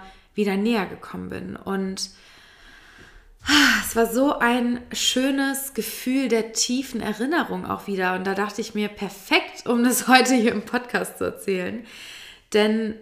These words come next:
es geht nicht darum, uns etwas überzustülpen, wieder etwas zu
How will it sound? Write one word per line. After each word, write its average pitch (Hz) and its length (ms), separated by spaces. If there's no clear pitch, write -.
es - 280
geht 285 320
nicht 247 240
darum, 196 520
uns 214 440
etwas 208 600
überzustülpen, 208 1300
wieder 240 320
etwas 214 440
zu 226 320